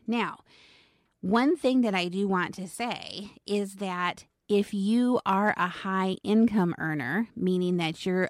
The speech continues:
above, let's say, around a hundred and twenty-five thousand dollars of income a year,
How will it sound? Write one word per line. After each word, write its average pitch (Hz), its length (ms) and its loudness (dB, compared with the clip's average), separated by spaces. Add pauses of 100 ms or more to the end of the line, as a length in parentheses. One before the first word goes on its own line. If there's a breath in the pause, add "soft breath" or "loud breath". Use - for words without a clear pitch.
above, 170 480 0
let's - 240 -6
say, 175 380 -4
around 180 640 0
a 185 120 -6
hundred 175 340 -4
and 165 100 -8
twenty-five 165 640 -8
thousand 170 380 -4
dollars 160 340 -4
of 165 120 -10
income 180 360 -4
a 151 40 -10
year, 151 400 -14